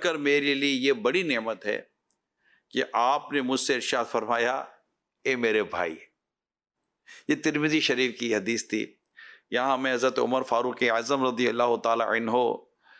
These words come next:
کا جو تعلق تھا مصطفیٰ کریم صلی اللہ علیہ وسلم سے اور پیارے آقا صلی اللہ علیہ وسلم کی مبارک باتوں کو، مبارک کلمات کو جس طرح آپ اہمیت دیتے تھے، اس کی importance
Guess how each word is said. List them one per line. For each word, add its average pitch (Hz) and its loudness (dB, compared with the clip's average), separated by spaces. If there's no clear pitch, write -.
کا 127 -2
جو 113 4
تعلق 123 0
تھا 123 2
مصطفیٰ 110 -4
کریم 127 -2
صلی 117 0
اللہ 113 0
علیہ 113 0
وسلم 117 -2
سے 120 0
اور 113 2
پیارے 120 -2
آقا 131 0
صلی 135 0
اللہ 127 0
علیہ 127 2
وسلم 123 0
کی 123 -2
مبارک 123 0
باتوں 113 0
کو، 110 0
مبارک 113 0
کلمات 113 -2
کو 101 0
جس 127 -2
طرح 123 0
آپ 117 0
اہمیت 117 -2
دیتے 117 2
تھے، 113 0
اس - -4
کی 110 -6
importance 127 -2